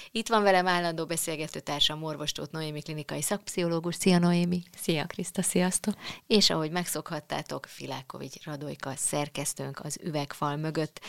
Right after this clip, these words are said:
Speaker 1: Izgalmas és nehéz a mai téma, de nagyon fontos, mert fontos, hogy magát a jelenséget értsük, és fontos, hogy megértsük azokat, akik épp aktuálisan benne vannak, akik az érintettjei.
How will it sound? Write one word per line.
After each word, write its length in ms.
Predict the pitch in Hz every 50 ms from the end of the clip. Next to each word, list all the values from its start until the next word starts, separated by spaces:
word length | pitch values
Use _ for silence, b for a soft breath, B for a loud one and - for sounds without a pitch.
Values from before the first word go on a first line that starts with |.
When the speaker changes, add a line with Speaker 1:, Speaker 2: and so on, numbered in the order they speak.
| B B B B B B B B B B B
Speaker 1:
Izgalmas 480 | B 269 359 - 226 208 196 185 190 196
és 120 | 196 180
nehéz 420 | - 233 240 240 202 156 147 156 156
a 80 | 160
mai 260 | 160 165 165 160 160
téma, 540 | 156 - - 160 160 160 165 170 180 208 254 302 - B B B
de 380 | B 175 165 185 170 170 170 -
nagyon 360 | - 196 214 220 180 175 160 160
fontos, 680 | - - 160 156 151 - - 175 214 - - - - B B B B B B B B B B B B B B B B B B B B B -
mert 140 | - - -
fontos, 380 | - 294 320 - 208 180 -
hogy 100 | - 185
magát 360 | 180 208 220 208 190 175 -
a 100 | - -
jelenséget 720 | 202 233 233 208 180 170 175 - - 165 143 156 160 -
értsük, 560 | - 180 170 165 - - - 226 233 254 - -
és 160 | 175 - -
fontos, 320 | - 240 226 214 196 180
hogy 140 | - 190 180
megértsük 540 | 190 214 220 208 196 185 180 - 180 - -
azokat, 480 | 180 180 196 185 - 214 226 240 -
akik 320 | - 175 - - 190 - - b b b b _
épp 240 | - 240 220 226 -
aktuálisan 760 | - 202 190 - - - 170 165 156 156 165 160 - 180 160 160
benne 320 | 175 170 170 165 156 143
vannak, 440 | 131 143 135 135 131 113 131 - -
akik 260 | - - - - -
az 100 | 160 156
érintettjei. 920 | - - 180 175 160 160 156 - - 143 - - - 170 156 151 143 147